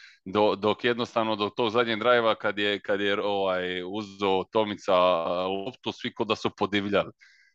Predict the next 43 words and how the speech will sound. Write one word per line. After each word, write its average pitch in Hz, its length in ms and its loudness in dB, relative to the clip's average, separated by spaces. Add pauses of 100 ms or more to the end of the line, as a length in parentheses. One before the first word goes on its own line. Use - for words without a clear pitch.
Znači, 82 240 -8
ko 117 160 0
da 104 140 2
se - 120 -6
izgubio 107 340 2
svaki 110 440 0
red, 127 380 4
ko 127 160 0
da 117 120 4
su, - 160 -6
ono, 117 160 -2
bili 110 240 0
u 107 100 0
totalnom 110 480 -2
povlačenju 120 600 2
i 147 40 -2
zapravo, 151 500 0 (540)
e, 113 80 -12 (400)
<laughs> 139 140 -8
ima 170 100 -2
se - 140 -6
osjećaj 147 320 -4
da 135 100 -2
svi 175 180 -8
čekaju, 175 300 0
"Ok, - 120 -6
evo, 147 280 2
doćemo 131 520 -2
do, 117 320 0
do, 117 320 -2
do 110 280 -2
pred, 113 300 -4
e, 110 800 -2
naš, 123 420 -2
e, 110 40 -6 (840)
pred 107 160 -4
naš 123 260 0
red 131 180 0
zone 156 340 4
i 151 60 4
onda 156 200 2
ćemo 127 300 -2
onda 127 180 -4